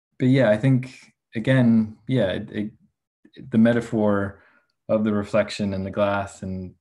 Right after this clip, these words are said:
all of the spatial precarity, I think does carry to those questions of identity and identity formation as well, of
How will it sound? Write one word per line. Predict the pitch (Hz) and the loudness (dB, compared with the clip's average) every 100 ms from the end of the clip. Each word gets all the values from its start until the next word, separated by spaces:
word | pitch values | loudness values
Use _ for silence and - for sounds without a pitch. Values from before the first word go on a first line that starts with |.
| _ - | _ -10
all | 101 95 | -8 -8
of | |
the | 98 | -10
spatial | 95 - 107 107 107 | -10 -6 -4 -4 -8
precarity, | - 90 101 95 92 | -10 -10 -8 -6 -8
I | 92 | -8
think | 98 | -10
does | 98 98 | -8 -10
carry | - 104 98 95 | -4 -2 -2 -4
to | |
those | 92 95 | -10 -12
questions | - 95 - 95 85 | -10 -12 -12 -14 -14
of | 85 | -10
identity | 92 90 95 98 - 87 | -10 -10 -12 -14 -14 -12
and | |
identity | - - 90 - - | -12 -14 -18 -18 -20
formation | - - 95 98 - | -16 -12 -12 -12 -14
as | 98 120 | -12 -4
well, | 120 98 | -2 -2
of | 90 | -6